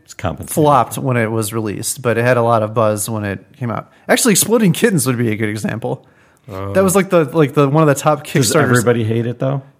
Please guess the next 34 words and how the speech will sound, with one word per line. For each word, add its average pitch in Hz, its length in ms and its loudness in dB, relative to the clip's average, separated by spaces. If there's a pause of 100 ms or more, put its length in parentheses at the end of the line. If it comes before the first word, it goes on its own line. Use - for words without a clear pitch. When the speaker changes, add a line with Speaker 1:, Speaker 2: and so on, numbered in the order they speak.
(100)
Speaker 2:
Probably 175 380 0
not, 117 400 0
Speaker 1:
Well, 107 140 2
Speaker 2:
but 135 80 -2
Speaker 1:
that's, 123 260 -2
that's - 280 -6
a 101 40 -14
problem. 143 460 -4
Speaker 2:
like, 139 140 -6
half 139 280 0
the 120 80 -12
people, 131 440 -4
but 151 160 -6
even 180 180 0
Speaker 3:
Well, 233 60 0
I - 40 0
Speaker 2:
half - 60 0
Speaker 3:
mean, 165 60 -6
Speaker 2:
the - 60 -2
Speaker 3:
you're, 226 80 -2
Speaker 2:
people 208 100 2
Speaker 3:
you're 190 80 0
never 180 160 0
Speaker 2:
that 151 60 2
Speaker 3:
gonna 139 60 -2
get 123 140 0
unanimous, 113 480 -4
"Everybody 92 260 -6
hates 95 220 -6
the - 80 -12
game." 80 320 -12 (280)
I 104 100 -4
mean, 101 180 -2
that's, - 520 -4